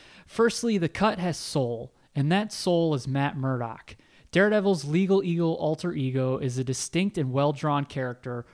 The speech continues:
rounding out the hero's motivations and morals.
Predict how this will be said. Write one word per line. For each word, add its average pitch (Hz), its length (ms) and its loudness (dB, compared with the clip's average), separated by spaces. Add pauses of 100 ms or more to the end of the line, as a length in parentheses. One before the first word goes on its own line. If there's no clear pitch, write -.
(120)
rounding 180 380 -2
out 170 180 -4
the 139 60 -10
hero's 160 420 -2
motivations 135 720 -2
and 123 100 -4
morals. 123 520 -4